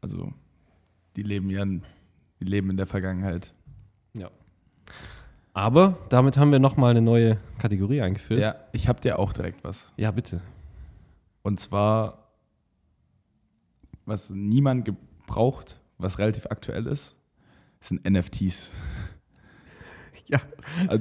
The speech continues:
Speaker 1: das ist
Speaker 2: Da
Speaker 1: wirklich
Speaker 2: geh
Speaker 1: der
Speaker 2: ich
Speaker 1: größte
Speaker 2: voll mit.
Speaker 1: Bullshit, den ich seit langem gehört hab. Und dann diese ganzen, ähm, Krypto-Hunde auf Instagram haben gesagt, das ist die neue Währung und das ist, ist quasi die aktuelle Mona Lisa.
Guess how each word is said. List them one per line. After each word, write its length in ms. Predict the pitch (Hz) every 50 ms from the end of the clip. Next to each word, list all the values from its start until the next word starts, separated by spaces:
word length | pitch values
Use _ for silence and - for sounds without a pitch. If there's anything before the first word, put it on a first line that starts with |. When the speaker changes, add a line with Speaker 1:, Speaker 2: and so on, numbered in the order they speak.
| 101 131
Speaker 1:
das 80 | 143 135
ist 180 | 127 120 110
Speaker 2:
Da 40 | 110
Speaker 1:
wirklich 180 | 123 139 123 123
Speaker 2:
geh 0 | 113
Speaker 1:
der 80 | 120
Speaker 2:
ich 80 | 110 -
Speaker 1:
größte 220 | - 143 143 139 -
Speaker 2:
voll 140 | 135 120 113
mit. 320 | 104 104 98 - - - -
Speaker 1:
Bullshit, 420 | 131 147 156 151 139 - 135 101 98
den 160 | 110 107 110
ich 60 | 101
seit 140 | 113 107 98
langem 220 | 107 117 127 117
gehört 280 | 104 107 110 113 117 -
hab. 140 | 110 101 -
Und 180 | 98 117 104
dann 320 | 113 113 117 113 110 92 - - - - - - -
diese 180 | 110 107 107
ganzen, 600 | 98 113 127 123 - - - 117 113 113 107 98 -
ähm, 520 | - 98 104 104 104 101 98 98 95 95 - _ - _ - - _ _ _ _
Krypto-Hunde 880 | - - 147 139 143 - 107 101 98 92 104 107 104 101 104 110 120 127 - - - _ _ _ _ _ _
auf 180 | - - - -
Instagram 500 | 87 123 123 113 110 90 - 95 98 101
haben 120 | 92 98
gesagt, 320 | 95 85 87 82 - - -
das 160 | - - -
ist 200 | 85 85 - -
die 100 | 92 92
neue 280 | 90 71 82 80 80 80
Währung 500 | 85 104 107 101 98 104 101 98 95 92
und 220 | 80 95 92 -
das 140 | 104 104 -
ist, 380 | 98 98 - - - - - -
ist 320 | - - 104 - - - -
quasi 420 | - - - - 98 92 90 90 82
die 220 | 73 87 - -
aktuelle 400 | - - - - - - 104 98
Mona 240 | 98 98 101 95 95
Lisa. 580 | 98 107 117 113 107 110 98 98 107 107 -